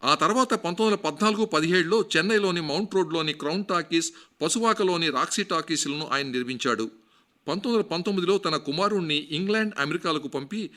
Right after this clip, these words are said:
చలనచిత్ర నిర్మాణంలో తగిన శిక్షణ ఇప్పించి ఆ తర్వాత స్టార్ ఆఫ్ ఈస్ట్ ఫిల్మ్స్ పేరుతో శ్రీ రఘుపతి వెంకయ్య ఫిల్మ్ స్టూడియో నిర్మాణం చేపట్టాడు. ఆ స్టూడియోలో ప్రప్రథమంగా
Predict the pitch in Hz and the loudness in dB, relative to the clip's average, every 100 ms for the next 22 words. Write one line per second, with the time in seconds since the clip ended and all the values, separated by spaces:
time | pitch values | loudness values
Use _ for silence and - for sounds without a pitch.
0 | - _ - 156 233 226 190 180 147 151 | -20 _ 0 2 2 -4 -6 -2 0 0
1 | 170 160 147 135 151 135 127 135 - 208 | -2 -2 -2 -2 -2 -4 -4 -6 -6 -6
2 | 151 - 131 123 214 180 - _ - 147 | -6 -6 -6 -4 -6 -8 -16 _ 2 2
3 | 147 151 226 220 143 123 - - - - | 4 0 0 2 2 2 -2 -16 -8 -4
4 | 175 220 247 190 185 - 202 214 202 180 | 0 0 2 0 0 0 -2 -2 -2 -2
5 | 156 - 156 151 156 147 143 139 147 208 | -2 0 -2 0 -4 0 0 0 -2 -2
6 | 165 135 143 175 160 139 151 151 139 139 | -2 -2 -2 -2 -2 -4 -4 -4 -2 -2
7 | 123 120 147 143 131 120 120 110 110 101 | -2 -4 -4 -4 -2 -4 -4 -2 -2 -4
8 | - _ _ _ - 190 - 190 240 247 | -8 _ _ _ 2 2 2 -2 2 2
9 | 226 208 170 180 185 208 190 175 | 2 2 -2 -2 -2 -2 0 0